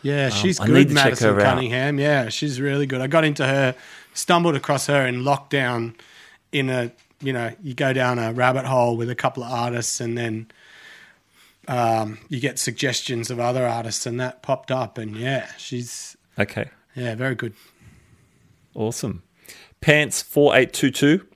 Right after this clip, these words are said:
Speaker 2: "Hi, Matt. Werewolves of Portland. Paul Gilbert, just a stunning technician. Great sound with a hint of his cheeky personality. Always on show."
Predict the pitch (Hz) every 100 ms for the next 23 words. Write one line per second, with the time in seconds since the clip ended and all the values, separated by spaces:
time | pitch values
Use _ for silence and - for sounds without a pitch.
0 | _ - - 135 139 185 - 127 139 143
1 | 143 143 135 - - 127 120 - - 135
2 | - 139 175 - 143 123 143 170 185 -
3 | - - - - - - 110 - 113 110
4 | - - 131 - 139 123 120 - 110 107
5 | 107 101 90 - 110 104 104 - - 101
6 | 101 101 101 101 104 107 107 107 104 98
7 | 98 95 - 107 104